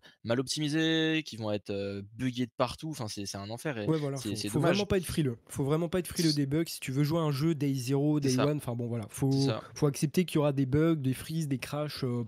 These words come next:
Speaker 1: Mmh.
Speaker 2: potentiellement des corruptions de save même, mais bon, je pense pas qu'il y en a eu jusqu'à maintenant. En tout cas, j'espère pour, heu, pour ceux qui, voilà, qui y jouent,
Speaker 1: C'est ça.
Speaker 2: mais, heu, bon.
Speaker 1: Après, le, le, le jeu, bon, voilà, même malgré ses manques d'optimisation et tout, heu,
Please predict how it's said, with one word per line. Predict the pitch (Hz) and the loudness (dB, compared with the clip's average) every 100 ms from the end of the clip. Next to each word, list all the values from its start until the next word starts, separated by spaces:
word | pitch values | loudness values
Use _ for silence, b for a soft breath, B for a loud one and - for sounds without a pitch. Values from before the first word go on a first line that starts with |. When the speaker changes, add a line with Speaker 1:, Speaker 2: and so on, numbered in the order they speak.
| 135 | 0
Speaker 1:
Mmh. | 135 127 | -2 -2
Speaker 2:
potentiellement | 139 131 139 | -2 -2 -2
des | 127 123 | -2 -2
corruptions | - 139 139 - | 0 -2 0 -4
de | 143 | -2
save | - 175 127 | 0 0 2
même, | 147 156 | 2 2
mais | 135 117 113 | 0 -2 -2
bon, | 123 | -4
je | 120 | -4
pense | - - | -4 -4
pas | 151 | -2
qu'il | 139 | 0
y | |
en | 131 | 0
a | |
eu | 135 | 0
jusqu'à | 123 - | -2 -2
maintenant. | 120 - 143 143 113 | -4 -4 -6 -4 -6
En | 110 | -8
tout | - | -4
cas, | 143 | -2
j'espère | 127 110 - 120 | 0 -4 -8 -8
pour, | 113 101 | -8 -10
heu, | 92 - B - _ _ _ _ - | -10 -16 B -20 _ _ _ _ -10
pour | 92 | -6
ceux | - | -4
qui, | - 147 131 117 107 B B B B - | -4 -4 -4 -4 -8 B B B B -6
voilà, | 127 | -4
qui | 131 131 | -4 -4
y | 123 | -2
jouent, | 170 - | -2 -2
Speaker 1:
C'est | 113 | -2
ça. | 117 113 - | 0 -2 -2
Speaker 2:
mais, | 127 | -4
heu, | 120 92 95 | -4 -8 -10
bon. | 110 - - _ _ _ _ _ _ _ _ _ B B - | -12 -14 -20 _ _ _ _ _ _ _ _ _ B B -4
Speaker 1:
Après, | 120 196 | 0 4
le, | 135 117 | 4 4
le, | 117 110 | 2 0
le | 110 | -2
jeu, | 120 | -4
bon, | 139 104 104 101 | -6 -6 -10 -8
voilà, | 127 135 98 98 | -4 -4 -6 -10
même | 117 | -6
malgré | 110 113 120 | -4 -4 -4
ses | 123 127 | -4 -4
manques | 117 | -2
d'optimisation | 107 117 110 107 110 | -2 -2 -2 -2 -4
et | 107 | -6
tout, | - 175 117 | -6 -6 -4
heu, | 98 | -6